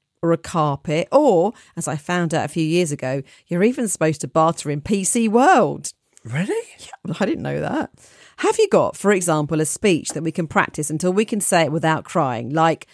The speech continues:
Speaker 1: "Nice carpet, mate, but you'll have to knock twenty-five percent off or I'm walking"? Or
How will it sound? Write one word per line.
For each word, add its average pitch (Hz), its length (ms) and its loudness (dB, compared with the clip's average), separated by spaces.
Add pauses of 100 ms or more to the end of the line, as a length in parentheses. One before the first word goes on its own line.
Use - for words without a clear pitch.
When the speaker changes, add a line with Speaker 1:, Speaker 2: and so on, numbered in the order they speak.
(300)
Speaker 1:
"Nice 277 220 4
carpet, 156 420 -4
mate, 165 300 0
but 156 100 0
you'll 170 120 2
have 208 120 -2
to 202 100 -2
knock 175 320 -2
twenty-five 220 460 0
percent 156 260 -4
off 151 160 -4
or 156 100 -2
I'm 151 120 -2
walking"? 135 600 -6
Or 247 340 6